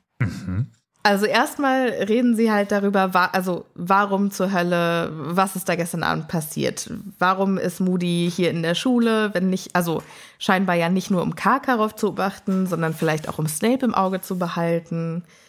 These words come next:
Speaker 2: Was hat es mit dieser zweiten Chance auf sich? Und Hermine sagt dann halt auch hier, also mit dem Snape können wir uns bitte mal beruhigen.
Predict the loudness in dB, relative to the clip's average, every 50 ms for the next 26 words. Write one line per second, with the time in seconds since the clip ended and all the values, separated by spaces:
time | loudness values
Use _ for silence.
0 | _ _ -6 -6 -4 0 2 2 0 2 0 -2 -4 -4 -4 -2 -2 -2 -2 -2
1 | 0 0 0 0 -2 -4 -4 0 0 2 2 0 -2 -4 -6 -6 -4 -4 -2 0
2 | 0 0 0 0 -2 -4 -4 -2 0 0 0 -2 -4 -6 -4 0 0 0 0 0
3 | -4 -8 -14 -16 -18 -12 _ -2 0 0 0 -2 -6 -12 -20 -20 -20 _ _ 0
4 | 2 4 4 4 4 2 2 2 2 2 2 0 0 2 2 0 0 0 0 0
5 | 0 0 0 0 0 0 0 0 0 0 2 2 0 0 0 2 0 0 0 0
6 | 0 0 2 2 2 0 -2 -4 -4 -2 0 0 2 2 0 0 -2 -4 -6 -6
7 | -4 -2 -2 0 0 0 0 0 0 0 0 -2 -4 -4 -4 -4